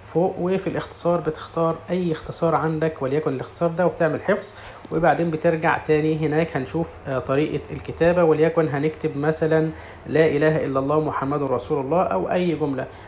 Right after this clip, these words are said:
عشان تكتب بتعمل إيه؟ العلامة اللي أنا قلت لكم عليها بتحطها قبل الجملة، تعمل لها لصق، تمام، وبتكتب "لا"،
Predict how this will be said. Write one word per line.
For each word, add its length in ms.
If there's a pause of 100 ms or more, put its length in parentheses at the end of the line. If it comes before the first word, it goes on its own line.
(120)
عشان 280
تكتب 320
بتعمل 380
إيه؟ 280
العلامة 400
اللي 120
أنا 120
قلت 200
لكم 160
عليها 280
بتحطها 520
قبل 160
الجملة، 380 (480)
تعمل 220
لها 240
لصق، 160 (480)
تمام، 220
وبتكتب 440
"لا"، 180